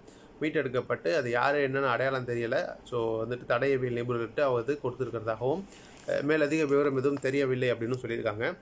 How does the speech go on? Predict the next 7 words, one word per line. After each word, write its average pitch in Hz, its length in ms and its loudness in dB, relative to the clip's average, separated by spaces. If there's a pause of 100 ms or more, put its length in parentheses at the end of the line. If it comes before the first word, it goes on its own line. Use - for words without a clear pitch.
(240)
கடைசி 190 340 2
நியூஸ் 185 200 0
என்னன்னு - 20 2
பார்த்தோம்னாக்க, 135 920 2
அஹ், 117 420 4 (140)
அதான் 180 340 2
பகுதியில 127 680 2